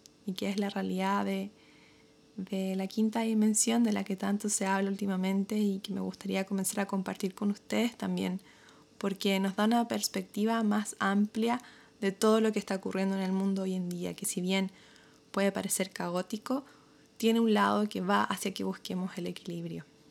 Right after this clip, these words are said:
Esas son las crisis al final. Las crisis son el momento para volver a alinearnos, a encontrar el equilibrio en nosotros mismos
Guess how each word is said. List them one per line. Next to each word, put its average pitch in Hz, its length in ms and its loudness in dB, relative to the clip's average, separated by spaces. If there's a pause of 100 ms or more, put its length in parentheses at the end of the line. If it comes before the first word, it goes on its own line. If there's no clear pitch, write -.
(180)
Esas 220 260 2
son 233 460 4
las 220 160 -2
crisis 240 400 2
al 180 100 -2
final. - 380 -8 (320)
Las - 160 -6
crisis 214 360 0
son 269 440 4
el 190 100 0
momento 185 480 0
para 185 320 -6 (520)
volver 196 640 2
a 196 240 0
alinearnos, 185 880 0
a 180 120 0
encontrar 190 520 -2
el 202 120 2
equilibrio 196 800 -2 (200)
en 185 120 -4
nosotros 180 380 -6
mismos 190 720 -2